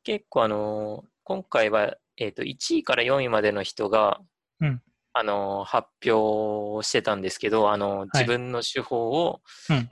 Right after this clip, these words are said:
Speaker 1: えーっと、まあ、最大三十分間ぐらい話して、一位から四位の方が。
Speaker 2: うん。
Speaker 1: それで、えーっと、まあ、質疑応答というか、あの、質問、受付タイムみたいな感じになるんですけど。
Speaker 2: はい。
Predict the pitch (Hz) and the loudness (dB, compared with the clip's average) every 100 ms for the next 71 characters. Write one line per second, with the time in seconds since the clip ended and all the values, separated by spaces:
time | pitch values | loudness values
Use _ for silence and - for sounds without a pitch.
0 | - 104 - - 107 139 - - 143 139 | -8 -8 -6 -2 0 0 -2 -4 -2 2
1 | 131 127 131 123 123 120 - 123 120 - | 0 0 -2 -2 -6 -10 -6 -6 -6 -8
2 | - 117 117 117 123 101 113 101 95 - | 0 0 2 0 2 2 0 -2 -4 -6
3 | - 113 110 - 107 107 104 101 98 98 | -4 -2 -2 -4 -2 0 0 -2 -4 -6
4 | 104 110 104 113 170 _ _ - - 139 | -4 -2 0 -2 -4 _ _ -16 -6 -4
5 | 117 - 156 - 190 175 - - 104 101 | -4 -8 -8 -2 0 0 -2 -4 -4 -4
6 | - 110 101 101 98 101 - _ _ _ | -2 0 0 0 -2 -6 -10 _ _ _
7 | _ _ _ _ _ _ _ _ _ _ | _ _ _ _ _ _ _ _ _ _
8 | _ 143 120 - - 110 104 98 110 101 | _ -2 0 -2 -2 2 2 0 -2 -2
9 | - 107 95 - - - - 104 - - | 0 0 0 -2 -4 -4 -6 -4 -4 -2
10 | 110 101 98 - _ - - 98 120 107 | 0 0 -2 -10 _ -20 -12 -6 -4 -4
11 | - 113 - 110 95 95 - 107 98 110 | -2 -4 0 -2 -2 -6 -4 -4 -4 -6
12 | 98 98 98 98 95 107 - 117 110 110 | -6 -8 -8 -8 -8 -10 -10 -8 -6 -6
13 | - _ _ - 135 127 | -10 _ _ -4 -2 -2